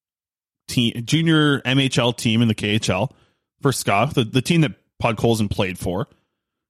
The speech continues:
And they have just completely switched, uh, one hundred percent to a meme account. Like, they're not doing any hockey anymore. All they're t-, posting about is Podkolzin memes. It's genius.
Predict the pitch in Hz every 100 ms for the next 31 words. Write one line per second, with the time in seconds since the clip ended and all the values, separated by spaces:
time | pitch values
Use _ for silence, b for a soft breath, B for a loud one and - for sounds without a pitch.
0 | _ 117 147 254 156 147 - 123 143 151
1 | - 135 120 - - 127 135 208 233 190
2 | 123 151 147 131 104 135 127 95 - 120
3 | 185 220 208 202 160 139 156 127 175 151
4 | 104 90 76 - 165 165 175 - - 165
5 | 170 165 151 147 151 147 - 160 165 113
6 | 95 107 113 - - 151 202 101 123